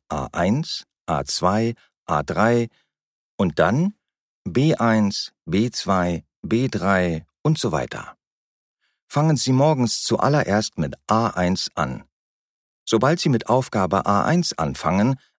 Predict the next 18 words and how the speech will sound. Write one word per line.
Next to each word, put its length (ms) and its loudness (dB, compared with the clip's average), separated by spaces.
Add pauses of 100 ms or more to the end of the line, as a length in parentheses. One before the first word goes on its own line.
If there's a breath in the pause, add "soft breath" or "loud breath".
raffen 340 2
Sie 140 0
sich 160 -2
dazu 340 0
auf, 320 2
sich 300 -2
unbeirrt 580 2
auf 160 2
sie 200 0
zu 160 -4
konzentrieren, 840 0 (320 soft breath)
bis 160 -4
sie 120 0
zu 220 -2 (120)
hundert 460 0
Prozent 560 -4
erledigt 520 -2
ist. 360 -10